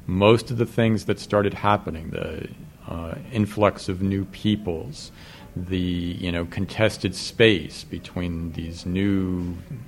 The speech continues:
colonial explorers and Native Americans occurred there,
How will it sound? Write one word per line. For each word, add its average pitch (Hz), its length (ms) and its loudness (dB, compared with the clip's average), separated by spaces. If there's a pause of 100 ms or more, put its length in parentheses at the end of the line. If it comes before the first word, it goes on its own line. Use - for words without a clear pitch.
(160)
colonial 95 580 2
explorers 87 760 -4
and 90 120 -2
Native 90 260 -2
Americans 90 720 -2
occurred 85 400 -6
there, 85 260 -6